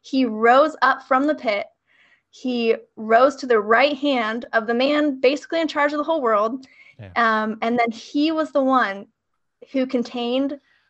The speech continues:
Speaker 1: the bread of life, right? And everyone in the whole world had to come to him for the bread of life. Um,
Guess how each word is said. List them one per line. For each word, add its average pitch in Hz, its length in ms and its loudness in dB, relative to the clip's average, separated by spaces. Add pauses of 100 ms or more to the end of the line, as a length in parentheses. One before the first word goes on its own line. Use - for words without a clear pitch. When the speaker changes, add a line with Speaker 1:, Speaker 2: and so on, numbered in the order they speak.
(100)
Speaker 1:
the 262 80 4
bread 226 680 0 (160)
of 220 160 0
life, 214 640 0
right? 233 320 4
And 247 200 -2
everyone 269 380 4
in 247 60 2
the 240 60 2
whole 294 340 2
world 262 240 4
had 262 220 2
to 262 60 -6
come 285 240 -4
to 277 80 -4
him 240 400 -4 (300)
for 254 120 2
the 240 80 2
bread 240 240 2
of - 100 -2
life. 208 440 -2 (640)
Um, 202 500 -4